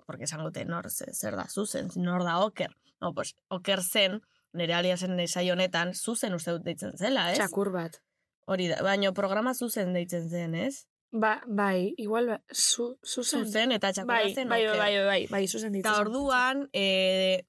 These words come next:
Speaker 1: umeek deitu behar zuten, eh, okerrek ireki, oker zen txakur muñeko
Speaker 2: Bai.
Speaker 1: bat, txakur bat, eta ireki behar zituen kutsatxoak,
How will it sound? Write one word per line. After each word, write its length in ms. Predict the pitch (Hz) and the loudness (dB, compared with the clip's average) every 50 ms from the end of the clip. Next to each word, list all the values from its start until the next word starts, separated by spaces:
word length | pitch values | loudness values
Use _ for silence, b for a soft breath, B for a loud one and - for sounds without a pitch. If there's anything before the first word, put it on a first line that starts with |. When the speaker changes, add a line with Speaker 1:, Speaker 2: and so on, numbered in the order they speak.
| _ _ _ _ | _ _ _ _
Speaker 1:
umeek 760 | - 208 208 208 208 208 226 233 233 233 226 226 226 - - - | -4 0 0 2 2 2 4 4 4 4 4 2 0 -2 -10 -8
deitu 420 | - 190 208 214 202 - 240 240 233 | -2 0 0 0 0 0 -4 -2 0
behar 240 | 240 226 226 220 208 | 2 2 2 0 0
zuten, 840 | - - - 240 226 208 - - 247 254 254 247 254 269 285 302 320 _ _ - | -2 -2 0 0 -2 -2 0 0 2 4 4 4 4 2 0 -2 -4 _ _ -6
eh, 320 | - 190 185 185 185 180 - | -2 2 4 4 4 4 2
okerrek 720 | - 202 196 - - 226 214 - 220 233 247 254 - - 214 | 0 -2 -2 0 0 0 2 2 2 2 0 0 0 -2 -2
ireki, 400 | 208 202 202 196 - - - - | 0 0 0 0 -2 -6 -4 -4
oker 220 | 202 - 214 202 | -2 -2 -2 -2
zen 200 | 196 - 226 220 | -2 -2 -2 0
txakur 380 | - - 190 185 190 - 208 202 | 0 0 -2 -2 0 0 0 0
muñeko 300 | 202 196 190 196 208 196 | 2 2 2 2 2 2
Speaker 2:
Bai. 120 | 190 185 175 | 4 4 4
Speaker 1:
bat, 160 | 190 202 214 | 2 2 0
txakur 340 | - 208 196 - - 202 202 202 | -2 -4 -4 -4 -2 -2 0 2
bat, 240 | 202 208 233 - | 2 0 0 -2
eta 160 | - 196 190 185 | -4 -2 0 0
ireki 240 | 185 196 196 214 | 0 0 -2 -2
behar 120 | 202 208 202 | -2 -2 -2
zituen 260 | 202 208 - 214 208 | -4 -4 -4 -4 -4
kutsatxoak, 640 | 196 202 190 185 - 208 208 - - 233 240 262 | -2 -6 -6 -4 -2 -4 -4 -2 -2 0 0 0